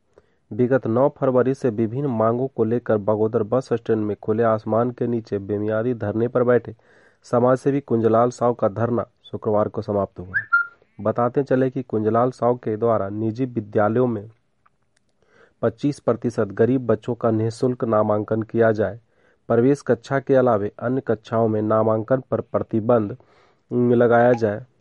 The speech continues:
प्रत्येक मान्यता प्राप्त निजी स्कूलों में अध्ययनरत छात्राओं को प्राथमिक शिक्षा में प्री मैट्रिक परीक्षा दो हज़ार बीस इक्कीस से वंचित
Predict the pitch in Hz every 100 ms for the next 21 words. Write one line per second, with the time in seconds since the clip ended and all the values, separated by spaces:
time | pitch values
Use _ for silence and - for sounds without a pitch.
0 | _ _ - 117 - 147 120 110 113 117
1 | 139 - 113 110 113 107 110 117 143 127
2 | - 123 120 104 120 _ _ _ - 110
3 | 101 117 117 117 135 - 117 113 - 117
4 | 127 - 101 - 107 107 135 139 - 107
5 | - 107 104 117 _ _ _ _ 131 151
6 | 147 117 - 120 - 104 107 113 98 117
7 | 113 113 101 131 139 - 110 - 131 -
8 | 104 98 107 107 143